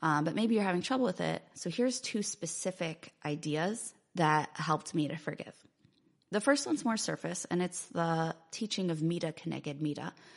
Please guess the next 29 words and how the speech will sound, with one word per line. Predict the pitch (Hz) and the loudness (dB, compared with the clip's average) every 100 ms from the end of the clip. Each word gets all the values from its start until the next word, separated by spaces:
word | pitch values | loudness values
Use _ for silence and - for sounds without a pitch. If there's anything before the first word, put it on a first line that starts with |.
| - - | -20 -2
that | 180 - | 0 4
we're | 180 175 175 | 4 4 2
treated | - 233 214 175 | -2 -2 0 0
reciprocally | 160 - 165 - 170 160 160 151 156 | -2 -4 -6 -8 -8 -4 -4 -4 -6
to | - | -8
how | 160 156 160 156 170 | -4 -4 -4 -6 -4
we | 175 | -4
treat | 165 160 - | -2 -4 -4
others. | 104 - - - - - - - - _ - | -6 -8 -14 -18 -18 -20 -20 -20 -20 _ 0
My | 180 | 2
hope | 180 185 165 170 | 4 4 2 0
is | 165 | -2
that | 160 151 151 156 | 0 0 -2 -2
if | - 156 | -6 -4
I | 156 | -2
were | 156 143 | -2 -4
to | - 143 | -10 -10
forgive | 147 143 135 | -10 -8 -8
even | - 156 156 | -8 -6 -4
something | - 170 139 | -4 -6 -6
really | 143 - - | -6 -6 -6
awful, | 262 - 165 202 - - - - _ | -6 -4 -4 -4 -8 -20 -20 -20 _
that | 175 160 156 - | 2 2 2 -4
hopefully | - 180 180 - 165 165 160 165 | -6 -6 -6 -4 -2 0 0 -2
God | 160 156 | -2 -2
will | 156 156 | -4 -6
be | 147 | -6
extra | 156 - - | -6 -8 -10
forgiving | 147 147 147 143 139 143 | -10 -10 -8 -8 -8 -10